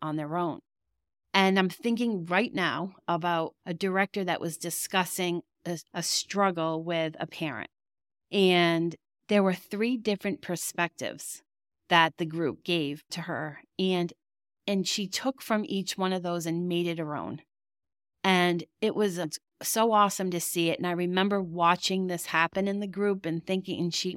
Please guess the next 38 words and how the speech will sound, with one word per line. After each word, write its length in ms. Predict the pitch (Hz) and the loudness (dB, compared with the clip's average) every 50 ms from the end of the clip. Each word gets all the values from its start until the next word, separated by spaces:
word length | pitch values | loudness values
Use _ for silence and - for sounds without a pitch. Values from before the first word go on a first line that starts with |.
| - | -6
when 220 | - 202 196 185 180 | -6 -6 -6 -6 -6
she 220 | - - 185 180 | -6 -6 -4 -2
ended, 340 | 190 190 190 185 185 175 170 | 0 0 0 0 -2 -2 -4
she 100 | - 185 | -4 -6
was 120 | 180 175 | -4 -2
like, 160 | 196 196 196 220 | -2 -2 -2 -2
"I 40 | |
think 220 | 214 - 302 285 285 | 2 2 4 4 4
I'm 140 | 285 269 247 | 4 2 2
gonna 180 | 233 220 208 | 0 0 -2
do 220 | 196 185 196 190 185 | 0 0 0 0 0
this 420 | 180 190 190 190 190 190 - - | 2 2 2 2 2 0 -2 -4
and 200 | 170 160 165 156 _ _ - - - - | -2 -4 -4 -4 _ _ -20 -20 -8 -4
take 200 | - 214 202 - | -4 -2 0 0
a 60 | 214 | 0
little 240 | 202 220 226 233 214 | 0 2 2 2 2
bit 220 | 208 214 190 - | 0 -2 -2 -4
from 220 | - 214 202 196 | -6 -6 -4 -2
you 320 | 190 190 190 190 185 185 185 | -2 -2 0 0 0 0 -2
and 100 | 180 175 | -2 -2
a 40 | 170 | -2
little 240 | 170 185 185 185 | -2 -2 -2 0
bit 180 | 175 180 160 - | -2 -2 -4 -4
from 180 | - 170 165 165 | -4 -4 -2 0
that." 220 | 160 156 151 - _ _ _ _ _ _ _ _ _ _ _ _ _ _ _ - | 0 0 0 -2 _ _ _ _ _ _ _ _ _ _ _ _ _ _ _ -2
It 140 | 220 214 | 0 2
is 140 | 233 226 220 | 2 0 0
so 260 | - - 247 233 233 | 0 2 2 4 4
incredible 500 | 240 240 220 - 208 196 190 180 170 170 | 4 2 0 2 2 2 2 2 0 -2
to 60 | 170 170 | -4 -4
be 140 | 170 170 | -4 -4
part 220 | 165 - 180 180 170 | -4 -2 -2 -2 0
of 80 | 165 | -2
a 60 | 170 170 | -2 0
mastermind 640 | 175 165 165 160 - - 170 165 156 147 - 160 | 0 2 0 0 -2 -4 -4 -4 -4 -4 -4 -4
that, 120 | 165 151 - - - _ _ | -6 -6 -8 -10 -14 _ _
that 220 | - 180 170 165 165 | -4 -2 -2 -2 -2
has 480 | - 185 175 156 156 - - - - | -4 -6 -6 -6 -6 -6 -6 -8 -8